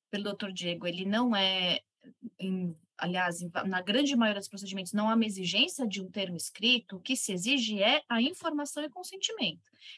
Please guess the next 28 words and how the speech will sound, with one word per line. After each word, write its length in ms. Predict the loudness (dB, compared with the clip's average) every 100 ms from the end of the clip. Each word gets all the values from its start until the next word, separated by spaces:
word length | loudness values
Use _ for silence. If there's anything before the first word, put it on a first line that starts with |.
| -2
Então, 180 | 0
o 60 | 0
termo, 400 | 0 2 2 0
o 40 |
que 120 | -6 -10
que 140 | -4
ele 240 | -4 2 4
é? 160 | 4 2
Hoje, 200 | -2 -2 -2
ele 200 | -2 0
é 40 |
a 80 | -2
cons-, 320 | -2 -4 -4 -6
é, 140 | -4
ele 160 | -2 0
é 60 | 0
a 40 |
concretização 1040 | 0 -4 -4 -6 -2 0 0 0 0 -2 -4 _ _ _ _
daquela 360 | -2 0 2 2
informação 760 | 2 0 0 0 0 0 -2
dada 240 | 0 -2 -2
do 140 | -6
consentimento 720 | -4 -4 -2 -2 2 0 0
ou 100 | 0
recusa 380 | 0 -2 -2 -4
do 100 | -4
paciente, 680 | -8 -10 -8 -8 -10 -16 -18 -20 -20 -8
né? 160 | -4 -4